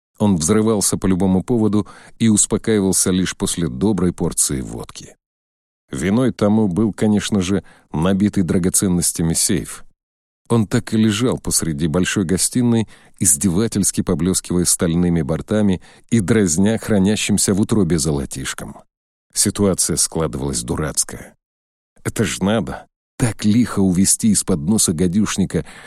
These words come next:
завидный смак и не суметь вспороть медведя. Прозная о таком конфузе другие авторитетные воры,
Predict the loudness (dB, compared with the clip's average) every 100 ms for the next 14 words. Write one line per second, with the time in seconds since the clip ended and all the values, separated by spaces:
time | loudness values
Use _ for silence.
0 | -10 -2 0 2 2 0 -2 0 0 2
1 | 2 -2 -8 -20 _ _ _ -2 4 6
2 | 6 4 4 4 4 2 0 -2 0 0
3 | 2 0 0 0 0 -2 -6 -6 -8 -12
4 | -16 _ _ _ _ _ -2 0 2 2
5 | 2 2 0 0 2 2 0 0 0 2
6 | 2 0 2 2 2 0 0 0 0 2
7 | 2 2 2 2 0